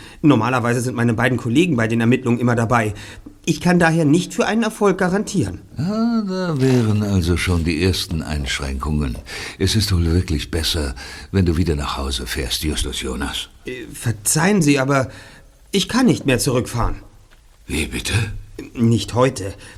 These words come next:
Speaker 1: Mit dem Taxi komme ich zwar nach Salem, aber von dort aus fährt kein Bus mehr. Ich muss bis morgen früh warten. Meine Freunde werden mich dann abholen. Sie fragten mich doch am Telefon, ob ich über Nacht bleiben könne. Das heißt, Sie hatten ursprünglich sowieso vor, mich zu beherbergen, nicht wahr?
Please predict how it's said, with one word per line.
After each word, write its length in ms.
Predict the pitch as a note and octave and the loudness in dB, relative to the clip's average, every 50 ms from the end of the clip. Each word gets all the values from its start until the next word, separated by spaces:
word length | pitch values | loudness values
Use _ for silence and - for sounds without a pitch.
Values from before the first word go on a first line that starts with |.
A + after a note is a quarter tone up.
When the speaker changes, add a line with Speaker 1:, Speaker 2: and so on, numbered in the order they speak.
| - - - - - | -20 -20 -20 -6 0
Speaker 1:
Mit 180 | E3 F3 E3+ | 2 4 4
dem 120 | G3+ F#3 F3 | 4 2 2
Taxi 260 | - G#3+ G#3+ - G3+ | 2 0 0 0 0
komme 200 | F3+ F3+ D#3+ E3 | 2 4 4 4
ich 60 | D3+ | 4
zwar 160 | - E3+ D#3+ | 4 4 4
nach 140 | D3 C3 A#2+ | 4 4 2
Salem, 420 | - - C#3+ B2 C3 D#3+ G3+ - - | 0 0 0 2 2 2 2 2 2
aber 320 | D3+ D#3+ E3+ D#3+ D3+ D3 - - - E3 - | 2 2 4 4 4 2 0 -4 -6 -4 0
von 160 | - E3 C#3 | 2 2 4
dort 220 | A#2+ B2 C3 - | 4 2 2 2
aus 160 | D#3 E3 E3 - | 2 0 0 2
fährt 220 | F#3+ F3+ F3 - | 0 0 0 0
kein 240 | - F#3+ G#3 G3+ F3+ | 0 2 2 2 2
Bus 260 | B3 E4+ D4 - - | 0 0 0 0 -2
mehr. 240 | C#3+ G2+ D#2+ E2 F#2 - - - - - - - - | -2 -4 -4 -6 -10 -12 -12 -14 -16 -18 -18 -12 -6
Ich 140 | - E3+ G3 | -4 0 2
muss 160 | A3+ B3+ A#3 | 4 2 4
bis 140 | A3+ A3+ - | 2 2 4
morgen 260 | G#3+ G3+ F#3+ F#3+ F#3+ | 4 4 4 4 2
früh 300 | F3 - - A3 G#3 E3 | 0 0 0 2 2 2
warten. 360 | C3 G#2 F#2+ G2 - - - - - - - - | 0 0 -2 -4 -6 -10 -14 -16 -18 -20 -18 -6
Meine 240 | - A#2 G#2+ G2+ G2+ | -4 -2 -2 -2 -2
Freunde 340 | G2+ G#2 B2+ C3 C3+ C#3 B2+ | 0 2 2 4 4 4 4
werden 160 | C3+ C3 C3+ | 4 2 2
mich 120 | C#3 - | 0 0
dann 140 | D3 C3 B2+ | 0 -2 0
abholen. 480 | B2+ C#3+ C#3+ - C#3+ A2+ G#2+ G2+ F#2+ G2 G2+ - - - - - - D#3+ D#3+ - - - - - - - - | 0 -2 -2 0 0 0 2 0 -2 -4 -8 -14 -18 -20 -20 -8 -6 -6 -6 -6 -10 -20 -20 -20 -20 -8 -4
Sie 200 | C3+ C3 D3 C#3 | 0 2 4 2
fragten 520 | - - - B2 B2+ C#3+ C#3+ - - G#3+ | 2 0 -4 -6 -4 -4 -4 -2 -2 0
mich 140 | G3+ G3 F#3 | 0 0 0
doch 140 | - G3 E3+ | -2 -2 0
am 160 | D#3 D3 A#2+ | 0 -2 -2
Telefon, 480 | - - C#3 C3+ D3+ D#3+ - F#3+ F#3+ D#3 | 0 0 2 2 2 2 0 0 0 0
ob 140 | C#3 - E3+ | 0 -2 -4
ich 100 | D#3+ - | -4 -2
über 140 | F3 F#3+ | 0 0
Nacht 280 | G3 G#3+ A#3 A#3 A3+ - | 2 2 0 0 -2 -2
bleiben 300 | - C3 G#2+ F#2+ F#2 G2 | 0 0 0 0 -2 -4
könne. 320 | G2 - G#2 F#2+ F#2 G2 - - - - - - - - | -6 -6 -8 -8 -8 -10 -12 -14 -18 -20 -20 -20 -14 -2
Das 240 | D3+ E3+ D#3+ - - | 0 0 2 4 4
heißt, 360 | F3 D#3+ D3+ D3 D3 - - | 4 4 4 4 0 -6 -4
Sie 160 | F#3 F3+ D#3 | -2 0 0
hatten 240 | C#3+ D3 C#3+ D#3+ D#3+ D#3+ | 0 0 0 0 0 2
ursprünglich 520 | E3+ D#3+ D3 D3+ - D#3 D#3 D3 C#3 B2+ | 4 2 2 2 0 0 2 2 2 2
sowieso 440 | - C3 A#2 A#2 A#2+ B2+ D#3+ A#3 C4+ | 0 0 0 2 2 2 2 2 2
vor, 240 | - - A#2+ A#2 G2+ | 0 -2 -4 -4 -4
mich 200 | G2+ G2+ G2+ - | -4 -4 -6 -6
zu 120 | B2 A2 | -4 -4
beherbergen, 580 | G#2 G#2+ A2+ B2 A2 G2 F#2+ F#2+ F2 E2+ F2 F2+ | -2 0 0 0 0 0 0 -4 -4 -6 -6 -6
nicht 180 | G2 G2 - | -6 -6 -4
wahr? 260 | - A2+ C#3+ A3+ D#4+ | -4 -2 0 0 -2